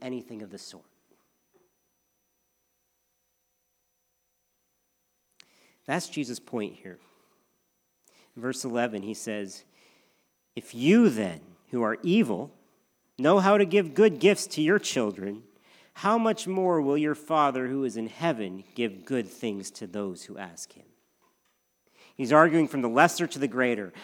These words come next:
How much more? Like, no parent gives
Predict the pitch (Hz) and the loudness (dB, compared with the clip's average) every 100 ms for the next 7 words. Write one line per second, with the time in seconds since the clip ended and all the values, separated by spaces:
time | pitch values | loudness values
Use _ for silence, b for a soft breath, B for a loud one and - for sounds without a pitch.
0 | b - 175 196 208 214 196 190 196 196 | b 2 8 10 10 8 8 10 12 10
1 | - b b - 135 175 196 180 135 - | 4 b b -4 4 10 12 12 10 6
2 | B 143 147 170 214 262 254 202 147 - | B 0 2 8 10 12 12 12 10 4
3 | - - 220 233 208 180 156 180 160 | -12 2 6 8 8 6 6 6 6